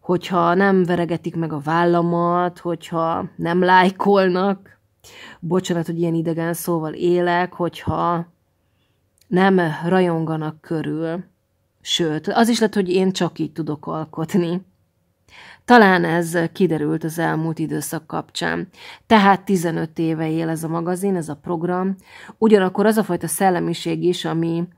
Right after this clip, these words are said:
mellett én letettem a voksomat, mert letettem, és, ö, amiért nekem ide kellett jönnöm, vissza kellett születnem,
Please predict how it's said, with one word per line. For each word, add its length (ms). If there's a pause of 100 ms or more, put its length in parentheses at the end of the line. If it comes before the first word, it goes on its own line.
(220)
mellett 440
én 100
letettem 480
a 60
voksomat, 720
mert 220
letettem, 960 (1800)
és, 300
ö, 160
amiért 460
nekem 340
ide 220
kellett 360
jönnöm, 340
vissza 240
kellett 380
születnem, 920